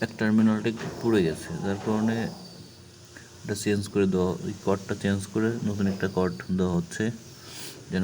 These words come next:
কোনো রিস্ক না থাকে। আর ইলেকট্রিক লাইনে লুজ কন্টাক্ট এগুলা আসলে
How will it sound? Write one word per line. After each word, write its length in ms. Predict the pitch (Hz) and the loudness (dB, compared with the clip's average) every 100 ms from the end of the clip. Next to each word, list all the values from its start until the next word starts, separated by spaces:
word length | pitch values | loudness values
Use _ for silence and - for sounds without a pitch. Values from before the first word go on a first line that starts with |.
| 90 | 2
কোনো 160 | 95 92 87 - 69 | 2 2 0 -4 -4
রিস্ক 180 | 98 101 - | -4 -2 -2
না 60 | 85 85 | 0 0
থাকে। 240 | 82 95 117 - - - - - - - - - - - - - 90 | -2 -4 -6 -8 -18 -20 -20 -20 -20 -20 -20 -20 -16 -16 -14 -6 -2
আর 120 | 90 87 85 - - - - - | 0 0 -2 -8 -12 -16 -18 -6
ইলেকট্রিক 360 | 90 101 - 104 101 | 0 0 -2 0 2
লাইনে 300 | 95 101 107 117 - - - - - - - 107 | 4 2 0 -4 -10 -20 -20 -20 -18 -18 -6 -4
লুজ 140 | 107 - | -2 -2
কন্টাক্ট 320 | 107 101 98 92 | -2 0 0 -2
এগুলা 260 | 92 92 87 - - - - | 0 0 0 -6 -12 -16 -16
আসলে 300 | - 98 | -12 -6